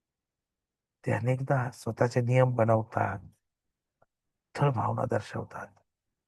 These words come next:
परंतु कृष्ण भावनेचा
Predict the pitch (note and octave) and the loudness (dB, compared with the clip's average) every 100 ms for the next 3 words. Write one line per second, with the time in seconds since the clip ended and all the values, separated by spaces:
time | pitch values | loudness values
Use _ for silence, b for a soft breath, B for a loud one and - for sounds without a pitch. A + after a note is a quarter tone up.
0 | _ _ _ _ _ _ A#2+ A2+ A#2 - | _ _ _ _ _ _ -4 -2 -4 -4
1 | B2+ G#2+ _ _ _ _ _ _ _ - | -6 -6 _ _ _ _ _ _ _ 2
2 | C#3 - - B2 A2 A2+ A2+ A#2+ A#2+ - | 2 2 -4 -4 0 2 2 0 -2 0
3 | A2+ | -2